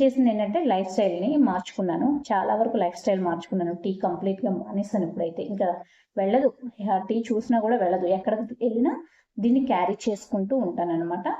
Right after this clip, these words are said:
ఆ, ఎవరి ఇంటికి వెళ్ళినా కూడా "హాట్ వాటర్ ఇవ్వండి, నాకు చాలు" అంటాను.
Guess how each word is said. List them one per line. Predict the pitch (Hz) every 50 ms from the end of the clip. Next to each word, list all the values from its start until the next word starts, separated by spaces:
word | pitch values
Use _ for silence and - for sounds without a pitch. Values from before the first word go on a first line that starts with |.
| - - _ _ _ _ _ _ -
ఆ, | 240 214 190 190 190 190 185 185 - - - _ _ _ _ _ _ _ _ _ -
ఎవరి | 247 247 247 262 269 277
ఇంటికి | 277 262 254 247 262
వెళ్ళినా | 247 247 247 247
కూడా | 247 247 285 302
"హాట్ | 294 240 214 214 240
వాటర్ | 254 240 240 240 226
ఇవ్వండి, | 214 214 208 214
నాకు | 220 226 220 220 - -
చాలు" | 208 180 180 190
అంటాను. | 185 180 180 185 180 233 320